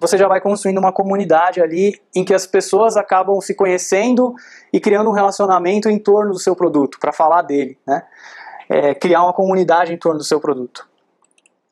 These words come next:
Eventos offline de todo tipo são interessantes também. A, a Salesforce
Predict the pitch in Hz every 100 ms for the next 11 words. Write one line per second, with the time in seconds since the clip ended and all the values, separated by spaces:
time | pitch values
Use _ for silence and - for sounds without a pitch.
0 | - - - - - 180 202 226 202 196
1 | 170 165 160 147 180 185 - 175 180 170
2 | 165 165 160 160 - 160 147 139 139 151
3 | 143 143 - 180 175 - 160 185 - 196
4 | 190 180 147